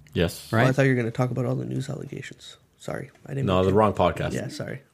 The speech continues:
Speaker 2: You, you gotta bring it everywhere you go.
Speaker 3: Yeah, sorry.
Speaker 1: Wrong
Speaker 2: Good
Speaker 1: podcast.
Speaker 2: lord.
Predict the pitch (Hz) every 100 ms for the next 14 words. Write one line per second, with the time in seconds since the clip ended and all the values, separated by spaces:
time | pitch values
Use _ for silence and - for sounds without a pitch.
0 | - 151 175 165 190 196 180 180 165 170
1 | 175 170 165 156 165 165 147 147 - 135
2 | 120 185 202 185 185 208 214 131